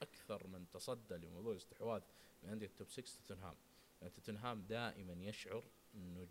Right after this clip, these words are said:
جو-، ليس جزء رئيسي من التوب سكس ك، آه، نادي، لكن، آه، هو تواجد بسبب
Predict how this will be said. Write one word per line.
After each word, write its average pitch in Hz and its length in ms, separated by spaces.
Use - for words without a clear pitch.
جو-، 127 180
ليس 120 520
جزء 110 440
رئيسي 113 640
من 98 160
التوب 101 260
سكس - 380
ك، 107 260
آه، 80 720
نادي، 107 380
لكن، 98 760
آه، 87 300
هو 117 140
تواجد 113 520
بسبب 107 360